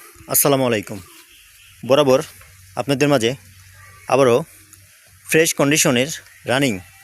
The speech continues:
একেবারে ফ্রেশ কন্ডিশন রানিং, কাগজ A to Z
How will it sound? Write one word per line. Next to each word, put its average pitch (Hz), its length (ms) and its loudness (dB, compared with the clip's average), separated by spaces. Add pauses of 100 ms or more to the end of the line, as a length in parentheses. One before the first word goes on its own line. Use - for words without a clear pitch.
(680)
একেবারে 143 580 2
ফ্রেশ 151 380 0
কন্ডিশন 151 460 0 (540)
রানিং, 135 400 0 (680)
কাগজ 147 420 2 (440)
A 135 140 -2
to 156 160 2
Z - 20 0